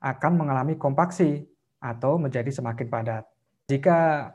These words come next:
material penimbunnya hingga ribuan meter tebalnya, maka material gambut tersebut akan berubah menjadi batu bara. Warna gambut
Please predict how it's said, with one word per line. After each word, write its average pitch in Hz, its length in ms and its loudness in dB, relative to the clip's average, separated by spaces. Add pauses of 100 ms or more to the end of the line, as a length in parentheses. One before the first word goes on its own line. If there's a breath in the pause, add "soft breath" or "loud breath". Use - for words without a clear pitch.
material 151 480 4
penimbunnya 147 880 0
hingga 135 240 0
ribuan 131 400 0
meter 165 320 0
tebalnya, 127 640 -2 (480)
maka 165 560 -2 (320)
material 139 400 2
gambut 127 320 -2
tersebut 131 400 -2
akan 160 400 -2 (400)
berubah 135 320 2
menjadi 131 240 -4
batu 123 240 -2
bara. 139 320 2 (640)
Warna 135 320 8
gambut 135 320 6